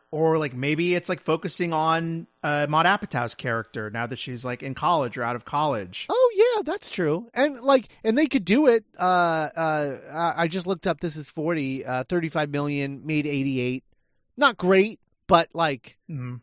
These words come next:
Speaker 2: profitable. So, you know.
Speaker 1: Yeah. Yeah, do it.
Speaker 2: I think, I think you should do it. <laughs> Do it, do it.
Speaker 1: D-,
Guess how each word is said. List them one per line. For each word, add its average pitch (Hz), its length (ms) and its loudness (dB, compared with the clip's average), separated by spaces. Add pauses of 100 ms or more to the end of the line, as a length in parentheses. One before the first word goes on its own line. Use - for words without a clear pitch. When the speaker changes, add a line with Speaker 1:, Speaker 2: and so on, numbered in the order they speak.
(360)
Speaker 2:
profitable. 175 640 0 (140)
So, 147 500 -4
you 381 160 -6
know. - 60 -4
Speaker 1:
Yeah. 156 260 -4 (1120)
Yeah, 120 220 -14 (160)
do 170 120 -6
it. - 100 -14 (340)
Speaker 2:
I 135 80 -10
think, 151 220 -10
I 170 100 -8
think 135 140 -6
you 101 60 -8
should 95 160 -14
do 101 140 -10
it. - 140 -20 (400)
<laughs> 170 120 -10 (720)
Do 117 380 -2
it, 135 160 -6 (100)
do 135 320 -6
it. 139 220 -10
Speaker 1:
D-, 127 160 -10